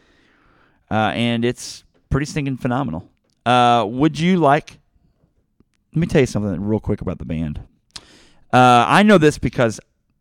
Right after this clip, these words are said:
we have, s-, I've seen Spoken play several times, and actually, the old Eighth Plague that we were in,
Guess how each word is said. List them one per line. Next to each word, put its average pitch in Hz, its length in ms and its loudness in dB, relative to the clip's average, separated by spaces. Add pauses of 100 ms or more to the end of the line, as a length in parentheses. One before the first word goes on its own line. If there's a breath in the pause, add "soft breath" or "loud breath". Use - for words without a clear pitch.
(500)
we 135 220 0
have, 127 240 0
s-, - 240 -14
I've 156 240 -2
seen 127 280 -4
Spoken 120 360 -2
play 113 180 -2
several 107 280 -8
times, 104 240 -8
and 107 280 -8
actually, 110 460 -10 (400)
the 127 160 -2
old 143 280 0
Eighth 131 240 -6
Plague 113 440 -10 (120)
that 110 80 -10
we 101 100 -6
were 101 180 -8
in, 82 240 -12